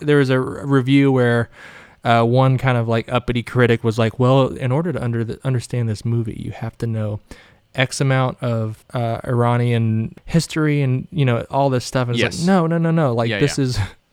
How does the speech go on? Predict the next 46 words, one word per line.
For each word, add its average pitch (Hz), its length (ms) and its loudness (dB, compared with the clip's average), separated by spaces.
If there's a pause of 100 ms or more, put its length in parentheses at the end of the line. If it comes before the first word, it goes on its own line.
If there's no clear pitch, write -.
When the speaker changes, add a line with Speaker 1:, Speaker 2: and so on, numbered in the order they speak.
(120)
Speaker 1:
you, 139 220 -2 (120)
I 135 40 0
think 131 260 0
you're 131 120 2
completely 123 540 -2
missing 110 720 -2 (240)
what 120 160 -2
she's - 220 -8
trying 104 460 -4
to 110 100 -10
do." 107 380 -8
Speaker 2:
Interesting. 135 680 -4
Okay, 127 280 0
Speaker 1:
Yeah. 90 40 -4 (120)
Speaker 2:
so 139 300 0 (320)
a-, 160 180 -2
as, 160 320 -4
as 160 220 -6
I 156 80 -2
was 156 160 -4
rewatching 127 520 -4
this 107 120 -10
film, 107 220 -8
I'd 151 180 0
seen 147 160 -6
this 127 160 -8
probably 110 600 -8
twice, 110 420 -8
I 127 80 -8
guess, 127 320 -12
or 123 80 -12
something 120 200 -12
like 127 100 -10
that. 131 160 -10 (240)
You 160 280 -6
saying 165 280 -6
she's 139 260 -8
a 123 60 -6
big 113 220 -8
fan 123 200 -6
of 107 80 -8
pop 101 240 -8
culture 110 260 -8
makes 95 220 -8
complete - 420 -8
sense. - 460 -8